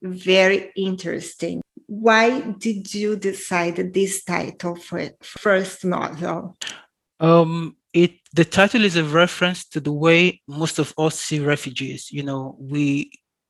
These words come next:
Speaker 2: s-, usually see them as bodies that move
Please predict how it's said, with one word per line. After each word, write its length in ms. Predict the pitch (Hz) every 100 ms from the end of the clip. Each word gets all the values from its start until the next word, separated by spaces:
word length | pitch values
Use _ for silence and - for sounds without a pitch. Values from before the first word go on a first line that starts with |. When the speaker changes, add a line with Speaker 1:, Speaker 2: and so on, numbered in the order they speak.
| _ _
Speaker 2:
s-, 240 | - - -
usually 420 | 143 180 180 185
see 220 | 190 -
them 240 | 170 170 165
as 180 | 147 131
bodies 760 | 117 _ 147 160 185 190 - - _ _ _
that 320 | 143 139 131 143
move 440 | 139 156 185 -